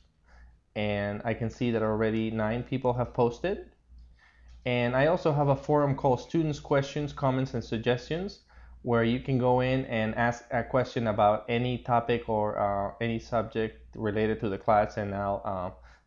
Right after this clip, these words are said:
I'll try to answer as soon as I can, or, um, I open it up also for other students that, uh, to respond. Under course documents, I will put weekly, uh, P D F notes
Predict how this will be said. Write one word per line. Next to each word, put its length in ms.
I'll 140
try 260
to 80
answer 340
as 140
soon 140
as 100
I 80
can, 440
or, 380
um, 300
I 140
open 240
it 140
up 160
also 240
for 200
other 140
students 520
that, 500
uh, 280
to 260
respond. 520
Under 240
course 300
documents, 800
I 80
will 220
put 280
weekly, 640
uh, 280
P 200
D 160
F 220
notes 540